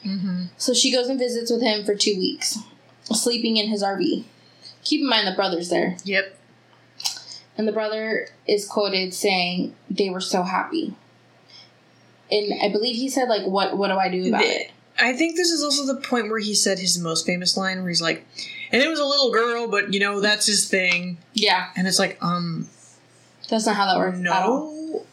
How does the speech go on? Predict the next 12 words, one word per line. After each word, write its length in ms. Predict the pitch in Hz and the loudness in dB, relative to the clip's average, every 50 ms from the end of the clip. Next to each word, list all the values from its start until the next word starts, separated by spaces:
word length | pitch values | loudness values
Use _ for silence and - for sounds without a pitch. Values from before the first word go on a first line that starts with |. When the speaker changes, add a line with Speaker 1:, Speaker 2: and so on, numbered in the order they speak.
| - - - | -20 -16 -8
Speaker 1:
Uh, 260 | 160 160 160 165 175 | -4 -2 0 2 2
Speaker 2:
But 1200 | 226 214 208 202 196 190 185 - - - - - - - - - - - - - - 170 - - - - - | 4 4 4 4 4 2 0 -2 -4 -8 -12 -14 -18 -18 -20 -20 -20 -20 -20 -18 -16 -16 -16 -18 -20 -10 0
Speaker 1:
that's 280 | - 185 185 214 208 202 | 2 2 2 2 2 2
Speaker 2:
whatever. 400 | 208 190 - - - 117 131 - 214 - - - - - - | 2 2 0 0 -4 -4 -2 -2 0 -2 -2 -4 -8 -4 -2
Speaker 1:
You 180 | 170 180 190 196 | -2 0 2 4
should 240 | - - 196 175 - | 4 2 2 0 0
probably 540 | - 185 175 185 175 170 175 170 165 165 - - - - - - - - - - - - - - | 0 0 0 0 -2 -2 -2 -2 -2 -6 -14 -20 -20 -20 -20 -20 -20 -20 -20 -20 -20 -20 -4 -2
do 240 | - 170 165 208 247 | 0 2 2 4 4
something 520 | - - 330 339 339 339 - 370 359 359 | 4 2 2 0 -4 -6 -6 -8 -6 -6
about 340 | 349 349 349 349 349 349 - | -4 -4 -2 -2 -4 -2 -2
that. 380 | 359 349 349 349 349 349 339 240 | -2 0 0 -2 -4 -4 -2 -2
Like, 280 | 185 170 - - - | -2 -2 -2 -8 -18